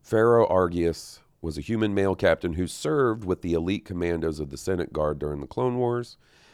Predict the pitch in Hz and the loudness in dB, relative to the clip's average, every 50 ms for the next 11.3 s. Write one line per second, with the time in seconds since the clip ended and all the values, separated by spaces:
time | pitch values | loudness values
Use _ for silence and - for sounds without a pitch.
0 | _ _ _ 92 87 92 - - 101 95 90 85 82 - 90 87 85 87 87 - | _ _ _ -6 -4 -4 2 4 4 4 4 2 -2 -2 2 4 4 4 4 0
1 | 82 69 - 80 76 - 98 92 92 95 92 - 87 85 80 80 80 80 80 80 | -4 -6 -6 -8 0 4 4 4 4 2 2 2 4 4 4 4 2 0 -2 -2
2 | 80 78 71 - - 87 82 85 85 85 78 - - - 90 80 73 - - 95 | -2 -4 -6 -4 -4 -2 -2 -2 -2 -2 -4 -6 -6 -6 -6 -6 -6 -8 -10 -4
3 | 82 92 92 101 120 - 117 85 90 87 85 78 76 82 80 78 - - 82 76 | -2 0 0 2 2 2 2 4 4 4 2 2 2 0 0 0 0 -4 -4 -4
4 | 73 73 78 85 90 107 120 123 - - 92 85 78 76 73 73 73 71 71 - | -2 -4 -4 -4 -2 -2 -2 -2 -2 -2 -2 -2 0 -2 -4 -4 -4 -4 -6 -8
5 | - 85 80 78 78 76 - - 85 78 82 85 - - _ _ _ _ _ _ | -4 -4 -2 -2 -2 -4 -4 -6 -4 -4 -4 -6 -6 -10 _ _ _ _ _ _
6 | _ _ _ - 87 85 98 98 95 104 95 87 90 82 92 87 78 - - 92 | _ _ _ -4 0 2 2 4 4 2 0 0 0 0 0 -2 -4 -4 -2 -2
7 | 92 92 - 95 78 80 90 87 85 - 90 87 85 78 - 87 73 73 71 85 | -2 0 -2 -6 -6 -4 -4 -4 -4 -4 -4 -4 -6 -6 -6 -6 -6 -4 0 0
8 | 90 92 - - 95 85 78 76 73 - - 90 87 - 90 - - 92 - - | 0 0 0 -2 -2 -2 -2 -2 -4 -2 -2 -2 -2 -2 -4 -4 -4 -6 -6 -4
9 | 82 76 73 71 71 71 71 78 78 71 67 69 73 73 71 71 65 64 69 69 | -4 -4 -2 -2 -4 -2 -2 -4 -4 -4 -6 -6 -6 -4 -4 -6 -6 -8 -6 0
10 | 85 107 110 92 73 65 58 57 65 - 69 69 - - 71 71 67 64 67 69 | 2 2 2 2 0 -2 -8 -10 -10 -10 -10 -8 -8 -6 -6 -6 -6 -8 -10 -10
11 | 65 - - 57 52 | -10 -10 -12 -14 -14